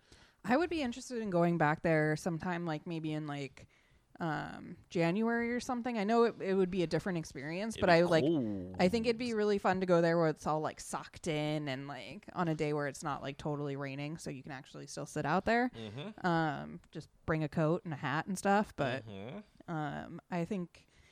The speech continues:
Speaker 1: you know, being right on the water, I mean, you're literally looking out on the water, uh, while you're there, and, and it's just, like, a gorgeous atmosphere. And I just wanna give an honorable mention to the,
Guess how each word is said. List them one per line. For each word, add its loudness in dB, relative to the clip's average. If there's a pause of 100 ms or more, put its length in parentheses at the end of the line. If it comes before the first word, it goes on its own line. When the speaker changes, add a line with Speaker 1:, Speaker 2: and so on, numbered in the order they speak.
(240)
Speaker 1:
you 4
know, 8
being 2
right 10
on 8
the 4
water, 4
I 2
mean, -2
you're 4
literally 6
looking -4
out 0
on 0
the -6
water, -4 (380)
uh, -6
while -2
you're -4
there, -6
and, -12 (180)
and -8
it's -10
just, -12 (240)
like, -12
a -14
gorgeous -2
atmosphere. -2
And 2 (500)
I 4
just 4
wanna 4
give 0
an 0
honorable 0
mention 0
to 0 (120)
the, 2